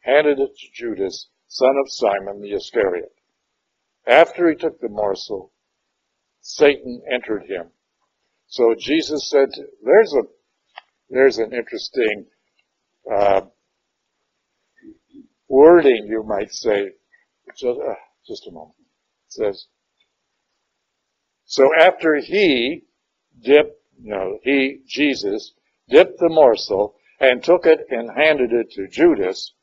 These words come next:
son of Simon Iscariot." And after he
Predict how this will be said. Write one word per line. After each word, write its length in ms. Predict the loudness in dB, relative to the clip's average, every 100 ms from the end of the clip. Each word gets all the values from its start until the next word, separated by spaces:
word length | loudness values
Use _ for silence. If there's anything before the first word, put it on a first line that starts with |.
| _
son 300 | -6 0 0
of 120 | -2 -4
Simon 360 | -2 -2 -4
Iscariot." 500 | -14 -4 0 0 -2 _ _ -20 -16
And 200 | -14 -10 2
after 500 | 6 6 4 0 0
he 720 | -4 -2 0 2 0 -4